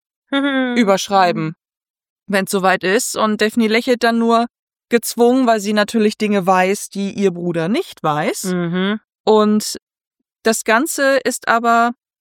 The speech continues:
Speaker 2: dann erst einmal beendet. Wir haben dann einen Zeitsprung von ein paar wenigen Tagen.
Speaker 1: Mhm.
Speaker 2: Und dann stattet Simon tatsächlich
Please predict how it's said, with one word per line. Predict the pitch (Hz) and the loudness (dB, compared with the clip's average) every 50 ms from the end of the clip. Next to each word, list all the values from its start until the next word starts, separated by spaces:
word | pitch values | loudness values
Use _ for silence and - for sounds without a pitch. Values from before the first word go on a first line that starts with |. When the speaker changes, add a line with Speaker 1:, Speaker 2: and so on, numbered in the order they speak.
| _ _ _ _ _ | _ _ _ _ _
Speaker 2:
dann | 214 214 214 233 226 | -2 -2 0 0 0
erst | 220 240 - - | -2 -2 0 0
einmal | 220 220 220 208 180 | 2 2 2 0 0
beendet. | 185 - - 175 180 233 285 302 - - | 0 0 0 0 2 2 0 0 0 0
Wir | 240 220 | 0 0
haben | 214 220 214 | 2 2 0
dann | 214 208 | 0 -2
einen | - - 175 180 170 | -2 -2 -4 -4 -6
Zeitsprung | - - 170 165 185 220 - - - - 254 254 262 | -8 -4 -2 -2 -2 -2 -4 -8 -4 -2 0 0 0
von | - - 220 202 | 0 -2 -2 -2
ein | - 190 196 | -2 -2 -4
paar | - - 185 170 165 | -4 -2 -2 0 0
wenigen | 180 170 170 165 156 156 147 | 0 0 0 -2 -4 -6 -8
Tagen. | - - 165 147 139 147 156 196 233 330 - _ - - | -8 -4 0 0 0 2 0 0 -2 -4 -4 _ -4 0
Speaker 1:
Mhm. | 208 190 180 175 180 214 285 - _ - | 0 2 2 2 2 0 -2 -4 _ 0
Speaker 2:
Und | 214 226 208 | 2 2 4
dann | 220 185 190 233 277 - - - | 4 2 2 2 0 -2 -2 -4
stattet | 226 - - 202 196 - - 285 - - | -4 0 0 0 0 0 -2 -6 -6 -4
Simon | - - 254 165 165 196 233 262 311 | -2 0 2 2 2 2 0 -2 -2
tatsächlich | - 254 214 - - - 170 175 - - 214 226 269 - | -2 -2 -2 -2 -2 -2 -2 -2 -4 -4 -4 -4 -4 -6